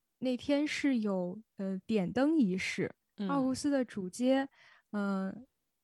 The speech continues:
Speaker 1: 他们点亮有一个圣诞的大游行，就是各个公司的人，然后穿着他们带广告的那个背心，然后往年会有撒糖，但今年就没有，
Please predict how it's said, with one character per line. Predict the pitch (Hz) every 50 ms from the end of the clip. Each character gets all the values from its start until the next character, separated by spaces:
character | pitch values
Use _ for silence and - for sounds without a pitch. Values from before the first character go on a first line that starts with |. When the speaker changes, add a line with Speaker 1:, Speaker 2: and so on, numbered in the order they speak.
| - - 226
Speaker 1:
他 | - - 269
们 | 262 254
点 | 233 - 240 196 156 -
亮 | 240 269 269 254 240 -
有 | - - 202 180 175
一 | 170
个 | 202 220 220 233
圣 | - - 320 302 285
诞 | 269 277 269 262 240 226 220
的 | 202 196 196 196 196
大 | - - 277 247 220
游 | 208 196 233 277
行， | - - - 208 180 180 190 214 - _ _ _ _ _
就 | - - 214 208
是 | - - - 202 190 185 - _ _ _ _ - - -
各 | - 233
个 | 220 208
公 | 202 - 226 226
司 | 220 - 233
的 | 214
人， | 202 175 170 170
然 | 196 202
后 | 190 190
穿 | - - - 233
着 | 233 214
他 | 220 226
们 | 214 208
带 | 214 - 254
广 | 240 - 175 - 202
告 | - 226 220
的 | 208 196
那 | 196 196
个 | 190 185 196
背 | - - 240 202
心， | 196 - - 220 208 208 214 208
然 | 190 190
后 | 190 208 190 190 190 190 - 233 - - - _ _ _ _ -
往 | - 214 202 196
年 | 196 220
会 | 254 311
有 | 277 285
撒 | - - 226 -
糖， | 185 - - 196 190
但 | 208 214 214
今 | - - 233 240
年 | 233 208 190 196 196 208 _ - - - _
就 | - - 220
没 | 208 202 190 185
有， | 185 160 - -